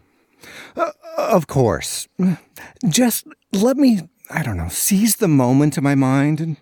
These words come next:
I'll be ready. <sighs> Let's see. I'm imagining the tomatoes are grown on a sunny hillside in, in northern Italy, probably beside a convent, and, and the nuns, uh, Italian nuns, uh,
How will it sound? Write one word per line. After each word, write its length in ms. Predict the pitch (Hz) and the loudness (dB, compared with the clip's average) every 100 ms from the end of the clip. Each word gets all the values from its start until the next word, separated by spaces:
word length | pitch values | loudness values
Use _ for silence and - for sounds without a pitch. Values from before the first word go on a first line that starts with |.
| _ - | _ -4
I'll 80 | |
be 100 | 285 | -2
ready. 400 | 113 90 73 127 - - - _ _ _ _ | -2 -2 -6 -12 -14 -20 -20 _ _ _ _
<sighs> 40 | 170 165 - - - | -12 -12 -12 -18 -20
Let's 160 | 147 - | -20 -20
see. 300 | - 95 87 | -16 -14 -10
I'm 500 | 143 185 233 247 240 - | -4 0 4 4 4 2
imagining 720 | 151 139 135 117 123 117 113 - - _ _ _ | 2 2 0 0 2 2 -2 -8 -20 _ _ _
the 60 | 107 | -18
tomatoes 760 | - 131 127 143 151 143 139 139 | -8 -2 2 2 2 2 -2 -4
are 60 | |
grown 500 | 127 113 120 120 123 | -6 -2 0 2 2
on 120 | 120 113 | 0 0
a 80 | |
sunny 380 | 101 - 107 107 | -2 -4 -2 -2
hillside 600 | 98 117 101 - 98 98 | -2 -4 -4 -2 -2 -2
in, 360 | 95 95 95 90 - - | -2 -2 -4 -8 -14 -8
in 220 | - 131 | -2 2
northern 380 | 120 127 135 120 | 2 2 2 2
Italy, 400 | 117 113 127 139 - - _ _ - | 2 2 0 -2 -6 -20 _ _ -2
probably 360 | 156 185 98 | -2 -2 -6
beside 340 | 87 - 85 71 | -6 -6 -6 -6
a 60 | |
convent, 640 | - 101 92 71 87 165 | -6 -2 -2 -2 -4 -6
and, 160 | 147 147 _ - _ _ - - | -8 -10 _ -20 _ _ -6 0
and 120 | 170 | 2
the 60 | |
nuns, 400 | 160 170 196 - - - | 4 4 2 0 -6 -8
uh, 80 | - - - | -8 -6 -8
Italian 440 | 143 143 131 147 | -4 0 2 2
nuns, 400 | 165 175 196 - - _ _ _ | 2 0 -2 -4 -18 _ _ _
uh, 80 | - | -8